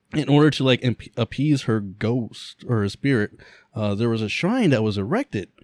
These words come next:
for her. Now, this shrine was destroyed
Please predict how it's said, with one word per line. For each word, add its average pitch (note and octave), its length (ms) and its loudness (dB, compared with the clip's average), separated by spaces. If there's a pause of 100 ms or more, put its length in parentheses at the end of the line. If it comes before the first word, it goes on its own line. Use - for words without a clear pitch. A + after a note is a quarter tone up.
(480)
for A2+ 220 0
her. G2+ 200 -4 (540)
Now, B2 380 2 (380)
this C3+ 260 0
shrine C#3+ 600 0 (240)
was B2 220 -2
destroyed A#2 800 -2